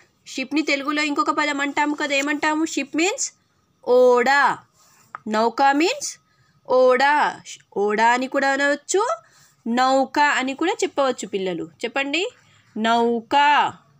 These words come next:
నౌక మీన్స్ షిప్. నౌకను ఆంగ్లంలో ఏమంటాము? షిప్. ఎస్హెచ్ఐపి, షిప్. చదవండి పిల్లలు. రౌతు. రౌతు మీన్స్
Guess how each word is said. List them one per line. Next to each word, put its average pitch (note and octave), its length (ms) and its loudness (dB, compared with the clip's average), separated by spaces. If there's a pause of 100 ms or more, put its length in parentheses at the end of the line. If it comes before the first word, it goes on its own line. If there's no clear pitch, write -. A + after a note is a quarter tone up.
(140)
నౌక G#3 360 -2
మీన్స్ C#4 540 0 (480)
షిప్. - 480 -2 (880)
నౌకను A3 400 0
ఆంగ్లంలో C4 460 -2
ఏమంటాము? C#4+ 600 -2 (580)
షిప్. - 440 -4 (380)
ఎస్హెచ్ఐపి, A#3 1600 -4
షిప్. - 480 -4 (400)
చదవండి C#4+ 300 0
పిల్లలు. D#4 440 -2 (680)
రౌతు. A#3+ 920 2 (160)
రౌతు G3+ 400 -2
మీన్స్ G4 400 -2